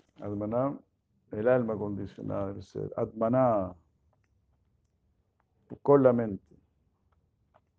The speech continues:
Udaret, Udaret, debes ascender, debes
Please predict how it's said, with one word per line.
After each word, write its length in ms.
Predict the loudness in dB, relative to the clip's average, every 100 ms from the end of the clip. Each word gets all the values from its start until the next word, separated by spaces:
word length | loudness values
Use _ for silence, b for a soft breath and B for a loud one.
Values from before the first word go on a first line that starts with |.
| _ -16 -14 -4
Udaret, 520 | 4 8 10 10 4 0 -20 _ _ _ _ _ _ _ _ _ _ _ _ 0
Udaret, 480 | 6 8 8 4 -2 _ _ _
debes 720 | 10 12 12 8 2 -18 _ _ _ _ _ _ _ _ _
ascender, 560 | 0 2 -2 -2 -4 4
debes 720 | 6 8 6 2 -6 -20 _